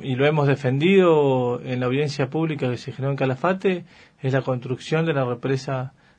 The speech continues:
de las dos represas al margen de, de Río Santa Cruz.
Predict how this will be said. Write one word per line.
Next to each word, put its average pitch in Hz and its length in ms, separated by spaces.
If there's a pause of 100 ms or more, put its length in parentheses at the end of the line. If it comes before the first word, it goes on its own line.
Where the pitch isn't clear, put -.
de 117 80
las 113 100
dos 143 140
represas 135 680
al 131 140
margen 127 380
de, 117 380 (600)
de 123 100
Río 131 140
Santa 131 300
Cruz. 208 340